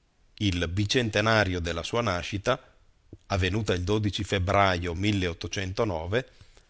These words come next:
e il centocinquantenario de L'origine della specie, pubblicata il ventiquattro novembre milleottocentocinquantanove. L'occasione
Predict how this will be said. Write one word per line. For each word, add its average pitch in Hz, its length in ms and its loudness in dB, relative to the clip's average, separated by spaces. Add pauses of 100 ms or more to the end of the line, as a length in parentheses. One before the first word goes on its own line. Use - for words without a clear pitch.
(320)
e 113 140 4
il 95 220 0
centocinquantenario 110 1500 0
de 90 480 -2 (220)
L'origine 131 840 2
della 98 280 2
specie, 82 640 -8 (720)
pubblicata 104 560 2
il 107 100 4
ventiquattro 101 580 0
novembre 107 480 2
milleottocentocinquantanove. 98 1800 -2 (1700)
L'occasione 98 760 2